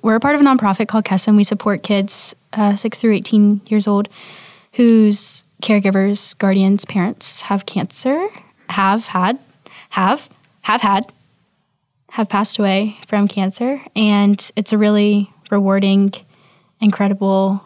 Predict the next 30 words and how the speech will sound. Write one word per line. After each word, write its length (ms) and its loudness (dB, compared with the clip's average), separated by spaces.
experience. 760 -2
And 800 2
we 240 4
get 160 -2
to 40 -8
be 100 -2
a 40 0
part 240 -2
of 80 -4
it 160 -6
in 160 0
all 160 0
of 60 -4
these 200 -6
wonderful 340 -4
children's 420 -6
lives. 420 -8
And 760 2
we 140 4
all 160 6
have 180 0
these 180 2
fun 480 6
names. 420 2
So 720 2
the 80 0
purpose 260 0
of 120 0
the 60 2
names 300 2